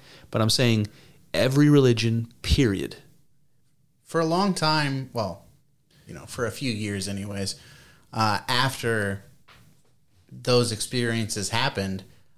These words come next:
Speaker 2: I was definitely, like, right on the same page as you.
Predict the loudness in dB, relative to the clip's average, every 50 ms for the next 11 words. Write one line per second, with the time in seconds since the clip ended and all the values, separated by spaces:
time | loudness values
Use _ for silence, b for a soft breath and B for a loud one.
0 | b _ -2 0 2 2 2 2 0 0 -2 -4 -4 -4 -4 -4 -4 -2 -2 0
1 | 0 0 0 -2 -4 -4 -4 -2 -2 -2 -2 0 0 0 -2 -2 -4 -8 -4 0
2 | 2 2 2 0 0 -2 -2 -2 -2 -4 -4 -6 -6 -6 -8 -6 -4 -4 -4 -4
3 | -6 -8 -10 -10 -10 -12 -14